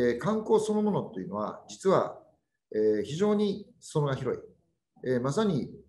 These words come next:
せ-、この日本の、例えば都市魅力、経済政策、文化政策、様々な政策をもら-、もらしたものであると。まさにこの、えー、日本の成長戦略、都市魅力、地域振興、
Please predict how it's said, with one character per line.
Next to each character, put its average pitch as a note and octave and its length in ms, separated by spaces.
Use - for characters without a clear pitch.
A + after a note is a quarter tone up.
せ-、 D3+ 500
こ C#3+ 80
の C#3 400
日 D#3+ 80
本 F3 300
の、 D#3+ 320
例 B2+ 60
え A2+ 60
ば F#2+ 80
都 C#3+ 100
市 E3 160
魅 G#3 80
力、 - 320
経 F#3+ 220
済 F3+ 160
政 - 360
策、 - 60
文 E3 180
化 F3 100
政 D3+ 240
策、 - 200
様 F#3 200
々 A3+ 100
な F#3 60
政 C#3 280
策 C3+ 80
を C3+ 60
も C3+ 80
ら-、 A2 240
も B2+ 220
ら G#2 80
し - 180
た A2+ 80
も G#2+ 140
の A#2+ 100
で B2 80
あ F#2 40
る - 80
と。 - 100
ま B2+ 100
さ G#3+ 140
に G3 100
こ D3 100
の、 C3+ 360
え B2 320
ー、 - 20
日 C#3 60
本 E3 240
の E3+ 100
成 F#3 220
長 F#3+ 160
戦 F3 180
略、 G#2+ 140
都 C3 80
市 - 100
魅 F#3 100
力、 - 280
地 F#3 180
域 F3+ 100
振 F#3 200
興、 - 200